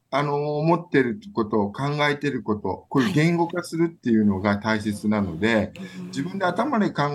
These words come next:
Speaker 1: えてても、ことも、実際口や紙で書いてもらう、か-、かい-、書き出すことによって、
Speaker 2: はい。
Speaker 1: で、まあ、言語化っていうんですけども、ちゃんと、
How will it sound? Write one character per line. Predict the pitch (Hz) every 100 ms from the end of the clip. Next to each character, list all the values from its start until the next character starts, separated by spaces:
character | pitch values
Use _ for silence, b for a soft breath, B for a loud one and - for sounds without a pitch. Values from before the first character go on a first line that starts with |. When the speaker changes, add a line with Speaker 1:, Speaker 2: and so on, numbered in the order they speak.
| 139
Speaker 1:
え | 135
て | 123
て | 123
も、 | 117 117 120 107 - - - -
こ | 120
と | 104
も、 | 123 123 143 127 101 - _ - 131
実 | 135 -
際 | 190
口 | - 160 - 175
や | 185 185 147 - -
紙 | - 175 196
で | 175 -
書 | 165
い | 156
て |
も | 135 123
ら | 120 120
う、 | - 135 -
か-、 | - - -
か | - 160
い-、 | 160
書 | -
き | -
出 | 156 170
す | -
こ | 139
と | 123
に | 117 117
よ | 113 104
っ |
て、 | - 151 120 -
Speaker 2:
は | -
い。 |
Speaker 1:
で、 | 135
ま | 139
あ、 | 113
言 | 135 -
語 | 139
化 | 135 135
っ |
て | - 117
い |
う |
ん | 107
で | 101
す |
け | 107 104
ど | 104
も、 | 127 113 B B - 180
ち | 196
ゃ |
ん | 196 143
と、 | 175 185 214